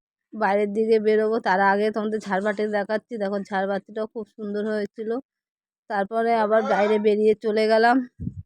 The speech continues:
বাইকে, বাইকে করে আবার চলে যাচ্ছি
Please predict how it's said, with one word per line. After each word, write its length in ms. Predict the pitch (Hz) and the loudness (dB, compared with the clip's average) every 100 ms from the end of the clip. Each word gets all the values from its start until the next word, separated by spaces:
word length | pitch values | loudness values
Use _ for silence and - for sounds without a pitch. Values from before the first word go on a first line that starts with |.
| _ _ _ _ _ 214 | _ _ _ _ _ -4
বাইকে, 420 | 208 220 214 240 233 | 0 2 2 2 2
বাইকে 300 | 208 208 214 | 2 0 -2
করে 180 | 226 214 | 0 2
আবার 220 | 208 226 - _ | 2 0 -2 _
চলে 260 | 233 226 | 0 4
যাচ্ছি 360 | 226 208 - | 4 2 -2